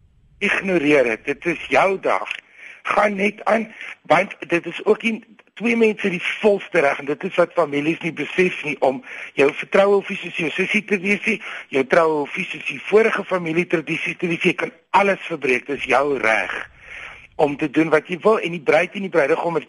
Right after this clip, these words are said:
saam besluit om vriende te vra, wat negentig persent van die tyd in sosiale omstandighede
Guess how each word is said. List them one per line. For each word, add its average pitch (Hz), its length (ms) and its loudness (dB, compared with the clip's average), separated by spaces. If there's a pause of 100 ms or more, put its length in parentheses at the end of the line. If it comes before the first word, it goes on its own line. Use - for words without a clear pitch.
(140)
saam 208 280 4
besluit 156 420 0
om 127 120 -8
vriende 131 400 -2
te 135 140 -8
vra, 208 320 2 (420)
wat 220 160 0 (720)
negentig 240 360 0
persent 170 300 -10
van 165 120 -2
die 156 140 -6
tyd 147 280 2 (560)
in 160 140 -4 (100)
sosiale 170 640 2
omstandighede 151 720 0